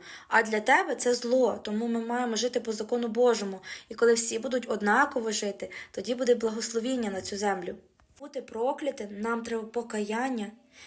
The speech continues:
і Слово Боже. Нам треба вивчати Біблію, щоб ми були в розумінні того закону.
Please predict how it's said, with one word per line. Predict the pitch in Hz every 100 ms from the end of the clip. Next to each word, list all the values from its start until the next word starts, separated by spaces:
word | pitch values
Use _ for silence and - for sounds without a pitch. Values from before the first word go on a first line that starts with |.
| - -
і | 233
Слово | - 214 214 214
Боже. | 208 233 233 214 214 - - - -
Нам | 240
треба | 233 247
вивчати | 233 233 - 233 233 233 240
Біблію, | 196 240 226 214
щоб | 214 233
ми | 226 233
були | 247 254 247 247 - - -
в | 226
розумінні | 262 254 269 269 311 349 269 220 190 202 - _ _ _ _ _ _ _ _
того | 269 262
закону. | 254 262 269 302 302 254 208